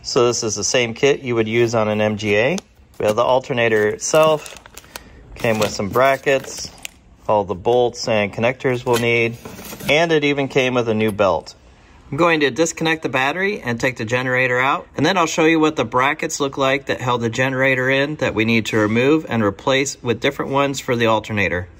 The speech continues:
If we hold the alternator up where the generator was,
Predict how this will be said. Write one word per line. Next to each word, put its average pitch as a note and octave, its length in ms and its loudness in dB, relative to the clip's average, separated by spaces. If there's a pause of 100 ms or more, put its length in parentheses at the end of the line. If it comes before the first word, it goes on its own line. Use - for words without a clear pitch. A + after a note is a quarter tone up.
(300)
If - 80 -4
we E3+ 80 4
hold E3+ 240 2
the C#3 80 0
alternator B2+ 720 2
up C3+ 240 -2
where A#2+ 120 0
the G#2+ 120 -2
generator C3 560 0
was, C#3 480 0